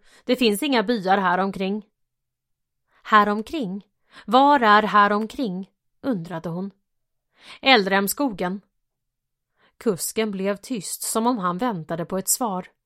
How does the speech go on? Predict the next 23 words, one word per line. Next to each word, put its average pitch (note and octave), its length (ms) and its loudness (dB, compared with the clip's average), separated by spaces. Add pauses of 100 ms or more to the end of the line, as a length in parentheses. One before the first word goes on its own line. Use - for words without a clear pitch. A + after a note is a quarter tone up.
(600)
Eller A3 260 4
också - 460 -2
orienterade G3+ 840 0
han F#3 180 0
sig A#3+ 120 -2
rent F3 340 -4
geografiskt G3+ 680 -2
igen F3+ 300 -4
för B3 100 -2
att B3 100 0
se F3+ 220 -6
om F#3 100 -4
han F#3+ 160 -2
missat F#3+ 440 -4
en G#3+ 120 -2
by E3+ 220 -6
i F#3 60 -2
närheten. G3 720 -2 (1500)
"Jag B3+ 180 4
kommer A3+ 340 -2
från", A3 420 -4 (560)
började F3+ 560 -6
hon E3+ 240 -8